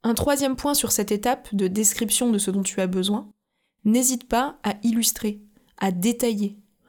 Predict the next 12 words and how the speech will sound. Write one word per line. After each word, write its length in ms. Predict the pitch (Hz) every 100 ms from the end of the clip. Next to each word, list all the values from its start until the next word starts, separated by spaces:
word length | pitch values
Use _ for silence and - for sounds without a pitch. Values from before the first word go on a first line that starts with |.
| _ -
Le 160 | 208 208
détail 400 | 233 233 247 220
des 120 | 185
référentiels 600 | 196 196 208 208 233 214
utilisés, 600 | 208 208 240 240 240 - _ _ _
la 120 | 185 180
cartographie 800 | 220 - 233 233 240 - 262 254
et 80 |
les 100 | 185
flux 280 | 185 - 262
d'informations 560 | 240 220 214 208 208 240
nécessaires. 540 | 220 233 233 240 214